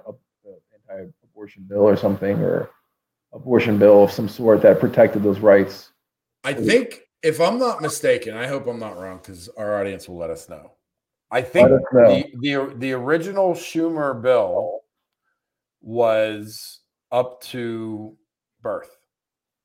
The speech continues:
Speaker 2: They wanted abortion rights up to birth.
Speaker 1: But do they,
Speaker 2: If I'm
Speaker 1: but
Speaker 2: not
Speaker 1: do they
Speaker 2: mistaken.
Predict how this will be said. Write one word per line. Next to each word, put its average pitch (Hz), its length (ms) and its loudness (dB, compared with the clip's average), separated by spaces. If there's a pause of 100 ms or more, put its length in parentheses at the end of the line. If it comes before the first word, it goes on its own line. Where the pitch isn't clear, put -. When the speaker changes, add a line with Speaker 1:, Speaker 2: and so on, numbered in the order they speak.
(440)
Speaker 2:
They 110 60 -14
wanted 123 300 -6
abortion 123 420 -8
rights 104 240 -8
up 104 140 -12
to - 80 -20
birth. 78 400 -18 (640)
Speaker 1:
But - 100 -4
do 147 80 4
they, 226 160 2
Speaker 2:
If 190 60 -2
I'm 143 80 -6
Speaker 1:
but 143 80 4
Speaker 2:
not - 80 -2
Speaker 1:
do 175 140 2
they 202 160 4
Speaker 2:
mistaken. 190 280 -6